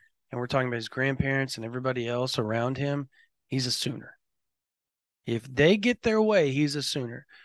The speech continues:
So I think Bates has and Venables has that chance to really close this thing out. I think they're gonna use tomorrow as that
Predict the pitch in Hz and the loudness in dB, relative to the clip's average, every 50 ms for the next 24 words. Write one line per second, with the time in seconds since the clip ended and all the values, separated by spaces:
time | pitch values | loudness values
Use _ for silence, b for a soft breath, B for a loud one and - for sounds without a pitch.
0 | b b b _ _ _ _ - - - 165 143 139 139 147 147 160 156 143 139 | b b b _ _ _ _ -6 0 4 6 6 6 6 6 6 4 4 2 0
1 | 135 120 - 143 143 156 165 - - 131 135 135 143 143 143 143 143 139 131 - | -2 0 2 4 4 4 2 2 0 -2 0 0 2 2 2 2 2 0 -2 -4
2 | - - - _ _ _ _ _ _ _ _ _ _ - 139 131 127 123 120 135 | -6 -6 -8 _ _ _ _ _ _ _ _ _ _ 0 2 2 2 4 4 4
3 | 143 143 139 139 143 143 135 - - 143 135 139 135 131 - - 131 131 135 - | 4 4 6 4 4 2 2 0 -2 -2 0 0 0 0 0 0 0 0 -2 -2
4 | - - - 147 139 139 135 135 135 - - B B B B B B B B - | 0 2 4 4 6 6 4 2 0 -4 -8 B B B B B B B B -2
5 | - 143 131 135 170 190 196 180 - - 170 165 160 143 147 135 - - 156 151 | 2 4 6 8 8 8 8 6 6 4 4 4 4 2 0 -4 -4 -2 0 0
6 | 151 147 135 127 127 127 135 131 143 135 135 131 127 123 127 131 131 - - 135 | 2 4 4 2 2 2 0 2 2 2 2 2 2 2 2 0 0 0 -2 -4
7 | 117 117 120 123 131 139 139 147 147 147 143 139 139 135 131 131 120 131 135 131 | -2 0 2 4 4 6 6 6 6 6 6 4 4 4 4 4 4 4 4 4
8 | 131 139 135 | 4 2 0